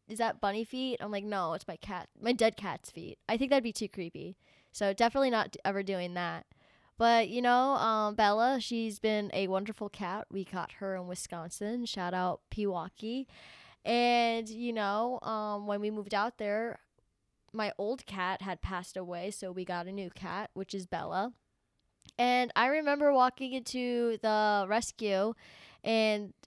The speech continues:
she was the first cat that walked straight to me. She laid down and rolled over, and we were able to roll her, roll, rub her belly. And I remember telling our parents, "This is the cat. This is the one I want."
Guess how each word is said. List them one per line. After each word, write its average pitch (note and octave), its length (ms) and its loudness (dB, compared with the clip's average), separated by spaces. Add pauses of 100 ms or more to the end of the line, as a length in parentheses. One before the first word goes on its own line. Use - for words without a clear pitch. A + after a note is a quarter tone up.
(140)
she B3 300 2
was A3+ 140 4
the A3 80 -4
first B3 320 0
cat B3+ 300 2
that G#3 200 2
walked G3 300 -2
straight A3+ 400 -2
to B3+ 160 -2
me. G#3+ 280 -4 (480)
She A3+ 220 -4
laid G#3+ 200 2
down A3 420 2
and G3 120 -2
rolled G#3 220 4
over, G3+ 300 4
and G#3+ 80 2
we G3 100 0
were F#3 200 2
able G3+ 300 0
to - 160 -6
roll F#3 240 0
her, F#3+ 100 -8 (460)
roll, E3 320 -10 (340)
rub A3+ 260 6
her A3 100 0
belly. G3 520 -2
And F#3+ 280 -2
I F#3+ 60 0
remember G3+ 300 -2
telling F#3+ 300 -4
our F3+ 80 -4
parents, F#3 360 -4
"This F#3 140 -8
is F3+ 60 -14
the F3+ 80 -14
cat. F#2 300 -8 (600)
This G3 160 -12
is F#3 60 -18
the F3+ 80 -12
one F3 140 -12
I E3+ 60 -10
want." E3+ 280 -10